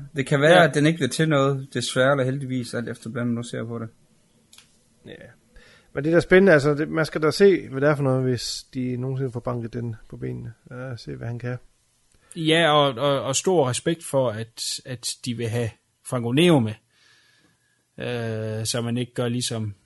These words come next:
Speaker 2: He Who Shall Not Be Named. Øhm,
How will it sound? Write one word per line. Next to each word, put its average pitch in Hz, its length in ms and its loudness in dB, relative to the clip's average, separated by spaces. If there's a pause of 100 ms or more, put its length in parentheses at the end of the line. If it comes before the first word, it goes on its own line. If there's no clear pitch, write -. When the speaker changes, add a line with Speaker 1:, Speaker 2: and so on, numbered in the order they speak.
Speaker 2:
He 139 120 -6 (100)
Who 117 100 -8
Shall 127 240 -4
Not 123 140 -4
Be 123 140 -6
Named. 123 280 -4 (380)
Øhm, 117 760 -4